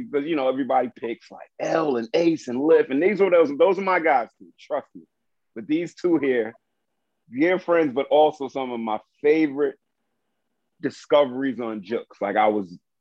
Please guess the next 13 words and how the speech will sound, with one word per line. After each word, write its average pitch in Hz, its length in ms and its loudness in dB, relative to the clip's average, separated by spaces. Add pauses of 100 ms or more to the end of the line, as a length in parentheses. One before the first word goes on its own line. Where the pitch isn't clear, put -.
I 107 100 4
was 101 200 -6
very 131 500 2
much 123 200 0
into 113 280 -4
y'all 107 160 -2
music, 110 380 -4
gentlemen. 107 380 -6
Don't 117 240 2
even 120 180 -6
get 117 140 2
it 113 180 -2
twisted. - 240 -4